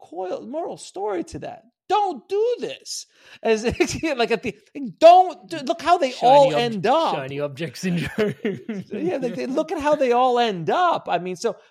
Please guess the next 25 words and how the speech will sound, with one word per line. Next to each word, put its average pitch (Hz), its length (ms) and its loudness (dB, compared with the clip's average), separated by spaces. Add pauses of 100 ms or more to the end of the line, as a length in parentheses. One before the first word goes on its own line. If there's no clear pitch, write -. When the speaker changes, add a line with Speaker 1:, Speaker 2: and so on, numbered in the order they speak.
(140)
Speaker 1:
but 220 140 0
it 214 80 -2
is 247 180 -4
a, 160 160 -6 (180)
a 170 120 -10
very 151 340 -4
violent 135 460 -8
film, 131 340 -14
very 139 260 -10
rough 135 300 -12
film, 135 360 -14 (520)
but 160 100 -12
it's 160 200 -14
part 156 440 -6
of 156 140 -10
the 143 80 -16
story. 196 300 -10
So 165 240 -10 (280)
those 240 220 -6
are 262 60 -12
the 233 80 -10
kind 190 340 -14
of 151 80 -12
stories 147 840 -12
that 123 320 -14